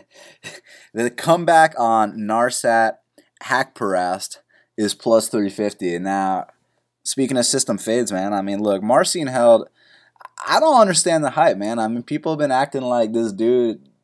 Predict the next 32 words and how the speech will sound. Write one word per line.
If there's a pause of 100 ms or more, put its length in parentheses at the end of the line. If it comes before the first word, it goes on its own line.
(340)
like,
is (280)
something
special,
like,
even
back
in
the
Bellator
days
when
he
was
getting
broken
by (360)
Dave
Jansen
and
Will
Brooks. (320)
And
he
comes
over
to
the
U
F
C
and,